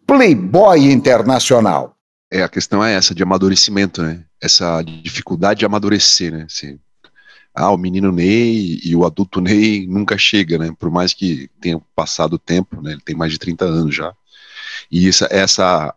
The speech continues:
Speaker 2: aproximação dos parceiros, que são os moleques, né, da infância, um acho que é mesmo de infância, outros não sei se é isso mesmo, que são amigos profissionais, porque recebem pra, pra ficar perto dele, pra,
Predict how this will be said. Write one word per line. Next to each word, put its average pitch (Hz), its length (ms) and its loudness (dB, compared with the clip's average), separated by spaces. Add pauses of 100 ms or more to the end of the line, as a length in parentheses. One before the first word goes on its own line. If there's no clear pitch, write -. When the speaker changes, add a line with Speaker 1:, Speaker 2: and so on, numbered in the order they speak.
(100)
Speaker 2:
aproximação 98 840 0
dos - 180 -2
parceiros, 95 600 0
que - 100 -8
são 92 160 2
os 90 140 0
moleques, 85 680 -4 (500)
né, 78 160 -2
da 78 120 -4
infância, 85 840 -2 (800)
um 101 320 2
acho 87 200 -2
que 87 80 0
é 92 200 2
mesmo 87 300 -2
de 82 80 -6
infância, 95 360 -2
outros - 200 -2
não 82 160 -6
sei 85 260 -2
se - 160 -2
é 71 40 -6
isso 82 280 -6
mesmo, 98 240 -4 (800)
que - 120 -4
são 92 220 0
amigos 90 300 -2
profissionais, 92 640 -2
porque - 220 -10
recebem 87 440 0
pra, 76 360 -4
pra - 160 -8
ficar - 180 -6
perto - 260 -8
dele, 107 280 0
pra, 82 200 -2